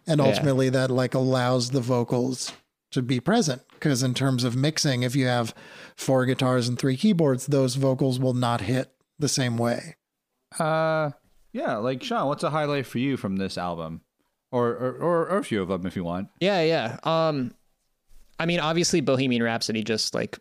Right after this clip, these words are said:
Speaker 2: from the, the grandness of it. Um,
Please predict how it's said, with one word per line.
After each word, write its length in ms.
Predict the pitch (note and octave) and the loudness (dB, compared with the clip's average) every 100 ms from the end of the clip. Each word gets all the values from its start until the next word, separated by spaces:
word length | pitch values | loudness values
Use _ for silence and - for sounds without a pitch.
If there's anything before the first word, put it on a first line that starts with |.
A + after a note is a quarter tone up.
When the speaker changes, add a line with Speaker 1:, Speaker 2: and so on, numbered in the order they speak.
| _ | _
Speaker 2:
from 180 | - A#2 | -2 -2
the, 120 | G#2+ - | -2 -4
the 120 | C3 | -4
grandness 680 | A2+ A#2+ A#2 A2+ G#2+ G#2+ - | 0 0 0 0 -2 -2 -4
of 180 | - G#2+ | -4 -2
it. 240 | G#2+ - - - - | -2 -4 -10 -10 -4
Um, 520 | B2 A2 - G#2 | -2 -2 -4 -8